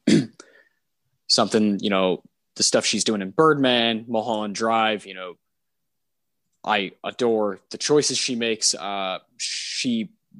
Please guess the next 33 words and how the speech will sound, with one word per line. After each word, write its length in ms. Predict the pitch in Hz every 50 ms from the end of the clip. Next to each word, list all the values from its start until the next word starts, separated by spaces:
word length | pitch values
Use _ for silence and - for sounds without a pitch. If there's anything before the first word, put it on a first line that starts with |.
| 73 98 120
really 220 | 151 156 151 135
pulled 300 | - - 139 131 131 120
me 100 | 123 123
in 120 | 123 123
the 80 | 120 113
first 260 | - - 120 113 -
time 120 | - 123 113
I 40 | 107
saw 200 | - - 110 104
King 280 | - - - 131 123 117
Kong 360 | - 120 110 113 120 117 113
when 120 | 113 113 107
I 60 | 107
was 120 | 107 98
a 60 | 101 -
kid. 240 | - - 120 110
I 40 | 107 104
really 200 | 104 110 110 101
thought 240 | - 113 107 92
she 140 | - - 117
was 100 | 107 98
just, 220 | - - 104 - -
like, 160 | 107 90 - _ _ _ _ _ _ _ _ _ _ _ _ _ _ _ _ - -
shockingly 680 | - - - - - 120 110 113 - 120 110 104 101
beautiful 640 | 95 98 110 110 107 101 - - 113 110 110 104 85
and, 340 | 87 104 104 101 98 90 - - _ _ _ _ _ _ _ _ _ _ _ - - - _ _ _ _ _ _ _
you 100 | - 120
know, 80 | 104 92
had 140 | 101 104
this 180 | 101 101 95 -
pretty 280 | - - - - 160 143
amazing 340 | 113 107 113 117 117 117 104
performance 720 | - 110 - - 123 117 110 110 104 - - - - -